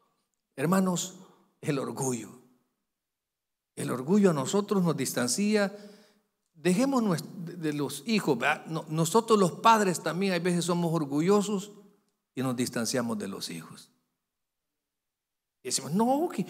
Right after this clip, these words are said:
si yo soy mamá, yo soy su papá, y si quiere que me llame, si, y la Biblia dice que hay que honrar". Pero también dice que nosotros no debemos de ser orgullosos. Y necesitamos la ayuda del Señor,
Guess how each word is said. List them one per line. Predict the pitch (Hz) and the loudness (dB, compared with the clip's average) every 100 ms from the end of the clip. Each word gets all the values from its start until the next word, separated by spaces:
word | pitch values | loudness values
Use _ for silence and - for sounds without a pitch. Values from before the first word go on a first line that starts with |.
| - | -4
si | - 113 | -2 0
yo | 113 | 2
soy | - 208 | 2 4
mamá, | 277 262 285 | 4 6 6
yo | 285 233 | 6 4
soy | 262 | 4
su | 247 277 | 0 2
papá, | 285 - 269 285 | 2 10 12 12
y | |
si | 247 | 10
quiere | 196 240 254 | 4 2 6
que | 269 | 4
me | 302 277 | 4 8
llame, | 254 277 262 | 10 10 8
si, | 220 220 240 | 4 2 0
y | 214 | 6
la | 190 | 6
Biblia | 226 262 | 8 6
dice | 269 269 | 6 6
que | 254 | 6
hay | 240 | 6
que | 247 | 6
honrar". | 233 247 247 - - - - _ _ _ _ _ _ _ _ | 6 6 6 0 -16 -20 -20 _ _ _ _ _ _ _ _
Pero | 123 117 - | -4 -4 -2
también | 104 110 123 | -2 -2 0
dice | 131 135 | -2 -2
que | 127 | -2
nosotros | 117 107 135 131 | -4 -2 -2 0
no | 120 | 0
debemos | 120 123 120 110 | 0 0 0 -2
de | |
ser | 98 117 | -2 0
orgullosos. | 110 98 95 135 165 - - _ _ _ _ _ _ _ _ _ _ _ _ _ _ _ _ _ _ _ _ _ _ _ _ _ _ _ _ | -2 -4 -6 -6 -10 -14 -20 _ _ _ _ _ _ _ _ _ _ _ _ _ _ _ _ _ _ _ _ _ _ _ _ _ _ _ _
Y | 180 | 4
necesitamos | 175 160 156 180 - 214 269 294 127 - 127 | 6 6 4 2 2 0 0 0 -4 -4 0
la | 117 | 0
ayuda | 117 135 | 2 2
del | 127 127 | 2 2
Señor, | 160 156 156 196 | 2 2 4 2